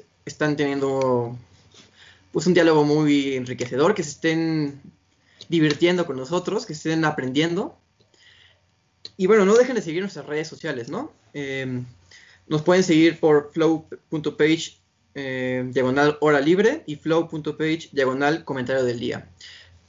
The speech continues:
En, en estos links encontrarán tanto el YouTube como el Twitter, Instagram,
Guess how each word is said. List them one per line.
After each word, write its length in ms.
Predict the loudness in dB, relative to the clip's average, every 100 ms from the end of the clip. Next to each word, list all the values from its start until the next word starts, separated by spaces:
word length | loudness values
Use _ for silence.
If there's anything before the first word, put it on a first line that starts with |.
| _ -6
En, 120 | -2
en 240 | 0 0
estos 260 | 0 0 2
links 240 | 2 2
encontrarán 720 | 0 0 2 2 2 0 -4 -12 _ _ _ _
tanto 580 | -4 -2 0 0 0 -6 _
el 120 | -4 -2
YouTube 460 | -2 2 0 0 _
como 260 | -8 -6 -4
el 160 | -6 -8
Twitter, 540 | -2 0 2 2 2
Instagram, 600 | -2 -2 0 0 -2 -4